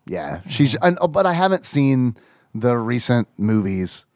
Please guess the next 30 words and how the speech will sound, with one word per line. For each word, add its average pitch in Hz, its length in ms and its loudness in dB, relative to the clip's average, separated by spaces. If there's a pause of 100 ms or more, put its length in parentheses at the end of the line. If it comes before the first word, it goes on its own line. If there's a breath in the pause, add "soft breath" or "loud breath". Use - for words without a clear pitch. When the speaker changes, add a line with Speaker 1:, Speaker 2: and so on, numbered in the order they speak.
(320)
Speaker 1:
with 113 320 0
her 107 300 2
in 90 240 -2
them. 58 340 -8
So - 160 -2
maybe 185 240 2
those 147 180 2
are 117 60 -4
great. 113 340 0
Speaker 2:
Yeah. 113 140 -2
Speaker 1:
I 127 60 4
don't 117 120 0
know. 101 320 -2
Speaker 2:
I - 40 -2
hear 160 140 2
that 160 200 -2
one, 135 200 -2
that 127 140 -8
cartoon, 131 520 -2
that 104 180 -10
cartoon 135 280 0
that's 117 140 -8
going 104 160 -4
on 98 140 -6
right 95 160 -8
now, 98 240 -6
the 101 100 -6
Harley 110 300 2
Quinn 110 360 -2
Speaker 1:
Yeah, 196 200 2